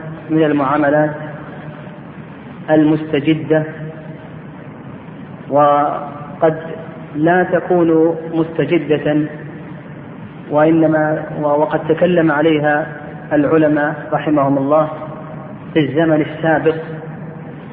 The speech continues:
لكن كثر تعامل الناس بها، كما يتعلق ببيع التقسيط وغيره. فسنحاول إن شاء الله أن ننتقي بعض المعاملات التي،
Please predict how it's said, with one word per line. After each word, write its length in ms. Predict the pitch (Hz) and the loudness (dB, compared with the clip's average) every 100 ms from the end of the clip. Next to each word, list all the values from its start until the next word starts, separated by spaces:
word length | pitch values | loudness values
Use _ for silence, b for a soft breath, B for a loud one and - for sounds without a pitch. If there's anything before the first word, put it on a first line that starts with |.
| - | 2
لكن 560 | 165 170 175 175 180 - - - - - - - | 4 4 2 0 0 -4 -12 -14 -14 -14 -14 0
كثر 360 | 196 190 165 | 0 4 2
تعامل 460 | 156 156 156 165 147 | 2 0 2 2 2
الناس 260 | 147 156 139 147 - 156 147 | 2 2 0 -4 -4 -2 0
بها، 280 | 139 127 - - - - - - - - - - - | 0 -2 -6 -12 -12 -14 -14 -16 -16 -16 -16 -16 -2
كما 240 | 196 185 | 4 6
يتعلق 640 | 165 160 147 156 170 160 160 143 | 4 2 2 4 6 4 2 0
ببيع 1700 | 143 139 131 139 - - - - - - - - - - 139 156 139 | 2 2 0 -4 -8 -12 -14 -14 -14 -14 -16 -16 -16 -12 2 4 4
التقسيط 720 | 147 - 139 139 143 143 127 | 0 -2 -4 0 2 2 2
وغيره. 1000 | 123 123 123 123 - 151 147 131 127 131 - - - - - - - - - - - | 0 0 0 -4 0 2 4 2 0 -2 -4 -12 -14 -14 -16 -16 -16 -16 -16 -16 0
فسنحاول 720 | 180 165 165 190 170 185 170 151 | 4 4 4 2 4 4 4 2
إن 60 | |
شاء 200 | 151 139 | 2 0
الله 260 | 139 151 139 | 2 0 2
أن 80 | 139 | 2
ننتقي 440 | 151 147 123 135 | 0 -2 -2 0
بعض 280 | 135 151 143 | 2 2 2
المعاملات 680 | 139 135 143 139 143 139 120 | 2 2 2 4 2 0 -2
التي، 520 | 127 143 139 135 | 0 0 2 0